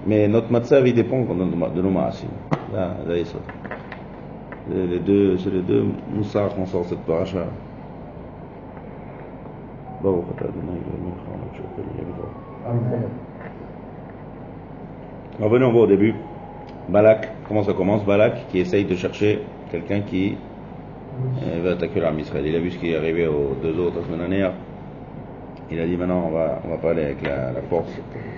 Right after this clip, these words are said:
Speaker 1: Il faut chercher quelqu'un qui est avec la, avec la paix. Avec la bouche, El Kocho El Abefe. Et marqué, Vayechu Zikne Moab, Zikne Midian, Uksamim Beyadam. Avec Kaf Bet, Pasuk Zayin.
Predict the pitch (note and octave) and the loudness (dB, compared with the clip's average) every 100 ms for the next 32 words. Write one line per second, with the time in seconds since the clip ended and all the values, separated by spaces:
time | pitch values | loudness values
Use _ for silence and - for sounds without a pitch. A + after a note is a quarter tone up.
0 | - - - - - - - - - - | -8 -8 -8 -14 -10 -10 -8 -10 -8 -6
1 | G2 D#2+ G2 F#2+ - E2 C#2+ - D#2+ B1+ | -2 -2 -2 -4 0 0 0 -2 -4 -4
2 | A#1+ A#1 - - - - E2+ D#2 D2 F2+ | -6 -8 -10 -12 -12 -10 -6 -2 0 0
3 | E2+ - - - - - - - - - | -2 -6 -10 -12 -14 -14 -14 -14 -14 -14
4 | - - - - - - - - - F2+ | -14 -12 -12 -12 -14 -14 -8 -8 -4 -2
5 | G2 G2 G#2+ G#2 A#2 A2+ A#2 A#2 A2 A2 | 4 6 6 6 4 4 4 8 8 8
6 | G#2 G2+ G2+ - - - - - - - | 6 6 4 2 -6 -12 -12 -14 -14 -14
7 | - - - - - - - - - - | -14 -14 -14 -14 -10 -8 -8 -12 -14 -14
8 | - - E2 G2+ G2 F2+ F2+ A#2 G2+ - | -10 -4 -2 2 4 2 4 2 2 0
9 | G#2 A2 F2+ F2 A2+ E2+ E2+ - G2+ G2+ | 2 4 4 4 2 0 -4 -2 0 2
10 | E2 F2 G#2+ D3 D3 - - - - - | 2 2 2 0 -4 -10 -14 -14 -4 -2
11 | B2+ - - G#2+ G2 G2 A#2+ D#3 - - | -2 -4 2 4 6 6 6 2 -2 0
12 | D#2+ E2 D2+ C#2 A#1+ A#1 - - - - | 2 2 2 -2 -4 -6 -10 -12 -10 -4
13 | E2 F2 - E2 - G#2+ E2 D#2+ D#2 D2+ | -2 -2 -2 0 2 0 0 -8 -6 -4
14 | C2+ | -4